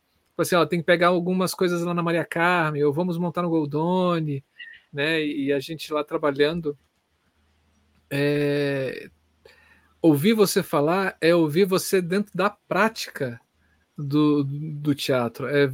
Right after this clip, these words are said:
é... é enten-, é entender, assim,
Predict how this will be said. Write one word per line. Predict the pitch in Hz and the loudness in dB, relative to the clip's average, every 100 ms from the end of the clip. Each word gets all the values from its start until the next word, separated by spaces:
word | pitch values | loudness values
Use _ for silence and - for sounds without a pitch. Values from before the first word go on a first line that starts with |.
| 143 | -2
é... | 151 139 139 135 131 131 - 240 _ _ _ _ _ _ - | 0 0 0 -2 -6 -10 -16 -20 _ _ _ _ _ _ 2
é | 160 | 4
enten-, | 175 - 175 147 165 _ - | 4 2 2 0 -6 _ 0
é | |
entender, | 170 175 175 151 170 220 208 | 2 2 2 6 8 8 6
assim, | - 151 | 0 -8